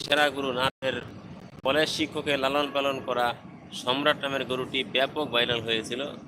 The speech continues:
সাড়ে চার লক্ষ ভিউ হয়েছিল। এবং ইদানিং গত আঠাশ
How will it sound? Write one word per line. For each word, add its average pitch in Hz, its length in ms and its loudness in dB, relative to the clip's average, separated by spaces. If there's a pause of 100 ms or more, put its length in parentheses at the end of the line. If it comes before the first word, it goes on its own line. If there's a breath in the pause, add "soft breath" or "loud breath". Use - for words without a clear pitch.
(120)
সাড়ে 139 320 2
চার 147 240 2
লক্ষ 135 160 -4 (160)
ভিউ 131 220 -4
হয়েছিল। 131 320 -2 (1500)
এবং 160 160 2 (140)
ইদানিং 170 340 4 (360)
গত 131 160 0 (300)
আঠাশ 160 260 2